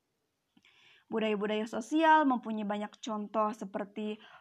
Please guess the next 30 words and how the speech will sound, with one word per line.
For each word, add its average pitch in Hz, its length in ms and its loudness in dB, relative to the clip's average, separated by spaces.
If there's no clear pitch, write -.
pergaulan 202 640 -2
bebas, 262 840 8
penyalahgunaan 214 800 -4
obat-obat 202 580 -2
terlarang, 254 800 4
durhaka 214 480 -2
kepada 202 400 -2
orang 214 240 -6
tua. 247 480 2
Nah, 226 160 -4
contoh 226 320 -6
tersebut 220 640 -2
yang 220 240 -4
dilakukan 214 500 -2
oleh 240 220 0
banyak 208 400 -4
orang 247 400 0
akibat 233 480 -4
tidak 220 160 0
menyeleksi 214 560 -6
perbuatan-perbuatannya. 208 1400 -6
Sehingga 247 560 2
apabila 220 400 2
tidak 214 240 -6
dapat 226 320 -4
memilah, 240 640 2
dapat 220 380 -4
mengakibatkan 226 880 -2
dari 226 220 2
pengisikan 214 840 -4